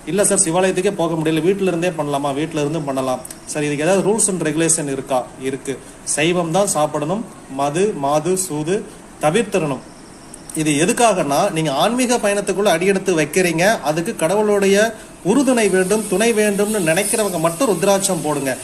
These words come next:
மீதி ட்ரெண்டுக்கு போடுறவங்க தயவு செஞ்சு இதை போடாதீங்க.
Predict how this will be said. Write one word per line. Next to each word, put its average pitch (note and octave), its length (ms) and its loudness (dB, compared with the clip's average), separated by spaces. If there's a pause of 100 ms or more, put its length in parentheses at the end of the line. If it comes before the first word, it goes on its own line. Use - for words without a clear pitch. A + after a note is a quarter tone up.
(340)
மீதி G#3 320 2
ட்ரெண்டுக்கு A3 580 0
போடுறவங்க F#3+ 380 2
தயவு E3 260 2
செஞ்சு F#3 120 0
இதை F#3 220 -2
போடாதீங்க. C#3 480 -2